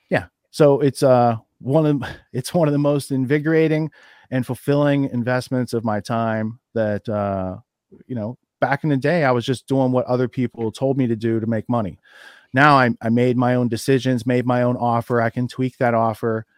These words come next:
I can, uh, you know, we do add new functionality every season. So, like, this season,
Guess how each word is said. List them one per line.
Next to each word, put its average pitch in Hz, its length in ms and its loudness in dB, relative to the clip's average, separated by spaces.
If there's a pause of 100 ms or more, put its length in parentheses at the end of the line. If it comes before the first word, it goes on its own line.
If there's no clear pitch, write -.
(260)
I 120 120 2
can, 117 300 0
uh, 107 400 0 (180)
you 131 140 -4
know, 110 280 -2
we 123 280 -2
do 127 360 2
add 117 320 -2
new 127 220 0
functionality 123 800 -2
every 120 200 -2
season. 127 360 -2
So, 127 140 -4
like, 110 140 -4
this 123 160 -4
season, 135 440 -2